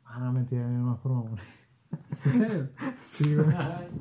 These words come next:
Speaker 1: Es que se me, no sé, güey, es que dijiste ahora sí, fue como que me, me,
Speaker 2: Te
Speaker 1: me,
Speaker 2: clavaste.
Speaker 1: me, me, me atrapó, ajá, fue como de que,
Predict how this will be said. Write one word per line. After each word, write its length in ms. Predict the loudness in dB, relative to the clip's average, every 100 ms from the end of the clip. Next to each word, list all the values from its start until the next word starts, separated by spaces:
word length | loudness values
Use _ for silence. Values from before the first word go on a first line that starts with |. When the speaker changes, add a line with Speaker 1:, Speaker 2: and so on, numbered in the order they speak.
| -8 -8 -8 -10 -10 -2
Speaker 1:
Es 140 | 0
que 100 | 0
se 120 | 0 0
me, 180 | 2 4
no 180 | 4
sé, 180 | 4 2
güey, 220 | 2 2
es 60 | 2
que 100 | 2
dijiste 300 | 2 2 2
ahora 220 | 2 2
sí, 160 | 0 0
fue 160 | 0 0
como 240 | 2 2
que 80 | 0 -2 0
me, 200 | 2 4
me, 300 | 4 2 0 -6 _ _ _ -12
Speaker 2:
Te 80 | 0
Speaker 1:
me, 100 | 2
Speaker 2:
clavaste. 260 | 2 0 2
Speaker 1:
me, 240 | 2 4
me, 260 | 4 4 4
me 120 | 4
atrapó, 400 | 4 2 0 0
ajá, 300 | 0 0 0
fue 200 | 0 0 0
como 160 | 0
de 100 | 0
que, 180 | -4